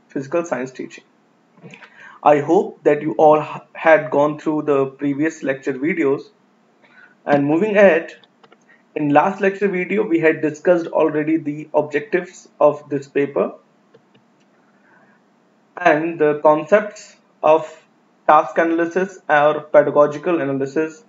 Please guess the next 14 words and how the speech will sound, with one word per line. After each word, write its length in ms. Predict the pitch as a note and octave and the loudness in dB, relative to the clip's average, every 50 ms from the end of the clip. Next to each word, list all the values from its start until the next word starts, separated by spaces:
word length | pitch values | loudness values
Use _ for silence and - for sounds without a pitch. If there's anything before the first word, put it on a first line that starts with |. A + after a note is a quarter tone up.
| _ _ _ _ _ _ _ _ _ _ - | _ _ _ _ _ _ _ _ _ _ 0
And 280 | D#3 D3 C#3 C#3+ C#3+ C#3+ | 2 2 2 0 2 2
now 400 | C#3+ D3 D#3 F3+ F#3+ - - _ _ _ _ _ _ _ _ _ _ _ _ _ _ _ - | 4 4 4 2 0 -6 -14 _ _ _ _ _ _ _ _ _ _ _ _ _ _ _ -2
in 200 | F3+ G3 G#3 G3 | 0 0 2 2
this 420 | G#3+ G#3 G3+ - - - - - _ _ | 2 0 -2 -4 -12 -20 -20 -20 _ _
video 300 | D3 D3+ D3+ D3 D#3 D3+ | -8 -8 -4 -2 -2 0
lecture, 540 | C#3+ D3+ E3+ E3 - - D3+ C#3 C#3 C3+ - - _ _ _ _ _ _ _ _ _ _ _ _ _ _ _ _ _ _ - | 2 0 0 -2 -2 -2 -2 -2 -2 -4 -8 -16 _ _ _ _ _ _ _ _ _ _ _ _ _ _ _ _ _ _ -6
we 120 | D#3+ E3 | -6 -2
will 180 | D#3 F#3 F#3 - | -2 -2 0 2
cover 240 | - D3 D3 D3+ | 2 2 4 4
up 360 | D#3 D#3 D3+ - - - - _ _ _ _ _ _ _ _ _ _ _ _ _ _ _ _ _ _ _ _ _ _ _ - _ _ _ _ _ - | 2 2 2 -2 -12 -18 -20 _ _ _ _ _ _ _ _ _ _ _ _ _ _ _ _ _ _ _ _ _ _ _ -20 _ _ _ _ _ -12
the 80 | - D3 | -12 -6
second 440 | - - F3 E3 - G#3 G#3 G3+ G#3 | -2 0 0 2 2 2 2 2 2
part 300 | F3 C#3 C3+ C3 C3 C#3 | 4 4 4 2 2 4
of 240 | C#3 C#3+ D3+ D3 | 2 2 2 0